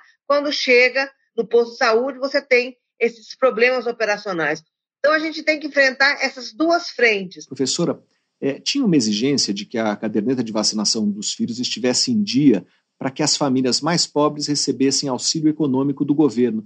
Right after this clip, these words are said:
Speaker 2: E essa exigência foi flexibilizada.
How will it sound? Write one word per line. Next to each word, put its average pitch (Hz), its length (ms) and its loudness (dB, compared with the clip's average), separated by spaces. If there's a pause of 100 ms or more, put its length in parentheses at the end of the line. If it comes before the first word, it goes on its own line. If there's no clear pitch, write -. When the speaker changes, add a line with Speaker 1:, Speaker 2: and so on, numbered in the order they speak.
(280)
Speaker 2:
E 160 80 2
essa 196 220 2
exigência 151 560 2
foi 175 280 0
flexibilizada. 160 1200 0